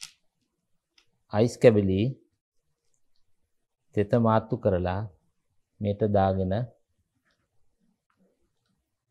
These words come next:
මන්ත කරමු. අයිස් කැබැල්ල ජලයේ ගිලෙනසේ තබාගෙන අපි අයිස් කැබැල්ල සම්පූර්ණයෙන් දිය කරගන්න ඕන.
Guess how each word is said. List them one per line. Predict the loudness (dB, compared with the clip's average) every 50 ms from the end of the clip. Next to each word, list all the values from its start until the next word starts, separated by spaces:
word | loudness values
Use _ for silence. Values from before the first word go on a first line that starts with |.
| _ _ _ _ _ _ -8
මන්ත | -6 -6 -2 0 -2 0
කරමු. | 0 0 -2 -2 -2 -2 -4 -4 -6 -8 _ _ _ _ _ _ _ _ _ _ _ _ _ _ _ _ _ _ _ _ _ -4
අයිස් | -2 -2 -2 -2
කැබැල්ල | -2 -2 0 2 2 0 0 0 0 0 0 -2 -4 -10 -18 -8
ජලයේ | -2 0 0 2 2 0 0
ගිලෙනසේ | 0 -2 -2 -2 -2 -4 -2 -4 -4 -4
තබාගෙන | -2 -4 -2 -2 -2 -2 -2 -4 -4 -6 -6 -8 -12 _ _ _ _ _ _ _ _ -18 -18
අපි | -8 -2 0
අයිස් | 0 0 0 -2
කැබැල්ල | -4 -4 -2 -2 -2 -2 -4
සම්පූර්ණයෙන් | -4 -6 -6 -6 -6 -6 -4 -4 -2 -4 -4 -4
දිය | -2 -4 -4
කරගන්න | -4 -4 -4 -4 -4 -4 -6 -6 -8
ඕන. | -8 -8 -8